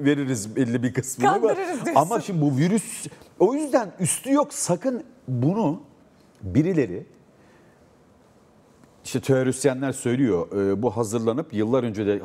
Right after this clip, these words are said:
Speaker 1: gıyaben kitaplar var. Bill Gates'e
Speaker 2: Evet,
Speaker 1: şimdi
Speaker 2: evet,
Speaker 1: çiplik
Speaker 2: evet.
Speaker 1: diyor biliyorsun
Speaker 2: Evet.
Speaker 1: Bill Gates. Neyse,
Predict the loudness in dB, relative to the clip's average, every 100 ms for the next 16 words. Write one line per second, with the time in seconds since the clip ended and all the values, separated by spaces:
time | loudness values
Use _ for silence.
0 | -6 0 2 2 0 -4 -2 -2 0 -2
1 | 0 -2 -2 -8 -2 0 0 -2 -4 -4
2 | -4 -4 -6 -6 -4 0 0 0 -2 -2
3 | -4 -6 -6 -6 -6 -8 -10 -16 -20 -16
4 | 0 0 2 0 0